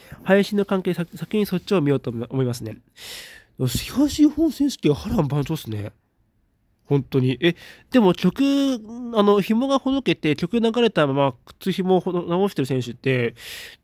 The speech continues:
初めてじゃないですかね。あんまりいなかった気がしますよね。うん。えー、千秋さんどうもです。カブくん、マイクボ様がおっしゃっていたテレ朝配信が固まってしまったのは、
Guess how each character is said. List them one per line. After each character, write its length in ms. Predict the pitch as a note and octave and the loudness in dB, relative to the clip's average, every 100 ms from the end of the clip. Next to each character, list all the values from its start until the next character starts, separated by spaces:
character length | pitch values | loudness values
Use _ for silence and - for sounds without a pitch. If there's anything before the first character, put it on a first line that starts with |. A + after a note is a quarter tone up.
| _ | _
初 280 | - - C#4+ | 2 4 4
め 80 | |
て 100 | D#4 | 2
じ 80 | F3 | 0
ゃ 20 | |
な 80 | D3 | 0
い 20 | |
で 40 | C3 | -2
す 80 | - | -4
か 80 | A2 | -8
ね。 80 | |
あ 40 | D#3 | -6
ん 80 | G3+ | -4
ま 120 | G#3 | -4
り 100 | G#3 | -4
い 20 | |
な 80 | G#3 | -4
か 80 | E3 | -6
っ 40 | |
た 160 | - A#2 | -8 -12
気 120 | A2 | -8
が 100 | A2+ | -8
し 120 | A#2+ | -8
ま 80 | A#2+ | -10
す 120 | A#2+ | -12
よ 60 | A2+ | -16
ね。 220 | A2 B2+ - _ _ - | -16 -18 -20 _ _ -8
う 40 | |
ん。 360 | A#2+ A#2 G#2+ - _ _ _ _ _ _ _ _ _ _ _ _ _ _ - - - - - | -6 -4 -6 -10 _ _ _ _ _ _ _ _ _ _ _ _ _ _ -20 -18 -18 -10 8
え 240 | F#3 F#3 | 10 10
ー、 40 | |
千 200 | F3+ - | 8 2
秋 180 | D4+ B3 | 2 2
さ 160 | G#3+ E3+ | 2 0
ん 100 | B2+ | 2
ど 120 | D3 | 0
う 20 | |
も 100 | B2+ | 0
で 140 | A#2+ A2+ | -2 -6
す。 100 | - | -6
カ 160 | - | -2
ブ 100 | G#3 | -2
く 140 | G3+ F#3 | 4 2
ん、 120 | D#3+ | 4
マ 120 | E3+ | 0
イ 80 | A3 | 2
ク 100 | A#3 | 2
ボ 100 | G#3+ | 0
様 200 | G3+ G3+ | 0 0
が 80 | G3 | 0
お 40 | |
っ 40 | F#3+ | -2
し 100 | - | -2
ゃ 40 | |
っ 40 | G3 | -4
て 200 | - D3 | 0 -2
い 60 | |
た 120 | - | -2
テ 120 | - D#3+ | -4 -2
レ 100 | E3+ | 0
朝 260 | D3+ E3 | 0 -2
配 200 | D#3 E3 | 0 0
信 140 | D3+ C3 | 0 -4
が 100 | A#2+ | -6
固 240 | D3+ E3+ | -4 -2
ま 100 | E3 | 0
っ 40 | E3 | -2
て 120 | D#3+ | -4
し 80 | E3+ | -2
ま 100 | E3 | -2
っ 40 | |
た 100 | E3+ | 0
の 60 | |
は、 100 | C3 | -2